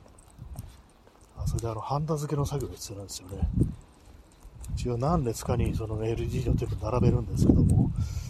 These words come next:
これをどう、何列かに並べるために二メートルの長いやつを買って、それをあの、五十センチずつ切って、で、またあの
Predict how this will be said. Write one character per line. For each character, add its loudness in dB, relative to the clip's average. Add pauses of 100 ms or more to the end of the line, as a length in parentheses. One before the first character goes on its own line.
(380)
こ -6
れ 2
を -2
ど -2
う、 -6
何 0
列 2
か 0
に -6
並 -2
べ -2
る -8
た -8
め -4
に -6 (340)
二 0
メ 4
ー 0
ト 2
ル -2
の -8
長 -2
い 2
や -2
つ -14
を -10
買 -12
っ -20 (120)
て、 -14
そ -8
れ -2
を -4
あ -6
の、 -8 (600)
五 0
十 -4
セ -4
ン 0
チ -4
ず -4
つ -12
切 -10
っ -12
て、 -20 (840)
で、 -6
ま -2
た -2
あ -2
の -4